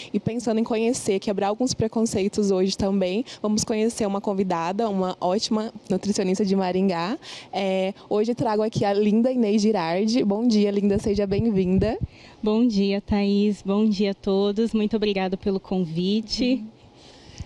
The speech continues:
Speaker 1: É, linda, me conte um pouco da, da sua história dentro da nutrição, como que foi esse processo. Você é nutricionista clínica e nutricionista hospitalar.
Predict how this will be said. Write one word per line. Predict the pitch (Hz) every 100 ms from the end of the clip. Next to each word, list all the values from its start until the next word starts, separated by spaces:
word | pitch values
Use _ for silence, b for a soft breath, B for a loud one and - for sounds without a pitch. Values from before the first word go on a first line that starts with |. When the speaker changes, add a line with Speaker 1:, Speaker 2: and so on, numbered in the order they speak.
| -
Speaker 1:
É, | 214 214 -
linda, | 330 311 233
me | 247
conte | 285 269 370
um |
pouco | 330 262
da, | 254 247 254
da | 269 220
sua | -
história | 254 - 220 240
dentro | 214 214
da | 202
nutrição, | 196 202 - - 190 202 220
como | 220 202 208
que | -
foi | - 190
esse | -
processo. | 196 190 175 175 208
Você | 196 196
é | 202
nutricionista | 202 202 - 202 196 - 190
clínica | - 214 277 392 320
e |
nutricionista | 262 247 - 233 233 254 262 B B
hospitalar. | 214 - - 254 240 156 151 175